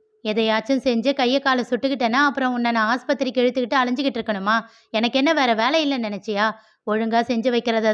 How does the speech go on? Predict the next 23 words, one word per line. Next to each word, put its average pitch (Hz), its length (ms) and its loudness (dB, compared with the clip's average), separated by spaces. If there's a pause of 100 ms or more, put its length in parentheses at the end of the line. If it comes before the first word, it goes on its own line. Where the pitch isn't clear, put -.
சாப்பிட்டுட்டு 220 380 -2
எந்த 247 240 0
தொந்தரவும் 247 440 0
பண்ணாம 233 360 0
இருக்கிற 269 380 0
வழியை 247 280 0
பாரு." 202 260 -2 (800)
கோபமாக 202 640 -2
அவரிடம் 202 440 -2
கத்திவிட்டு 202 560 -4
கிருஷ்ணாவை 220 540 -4
அழைத்து 208 380 -4
வர 196 180 -2
நிறுத்தத்தை 254 580 0
நோக்கி 190 300 -4
சென்றாள். 247 560 0 (560)
ஸ்கூல் 240 380 2
வேன் 208 220 0
வந்து 202 260 -4
நிற்க 226 440 -2 (200)
அதிலிருந்து 247 580 0
பிள்ளைகள் 233 460 0
இறங்கினர். 247 600 2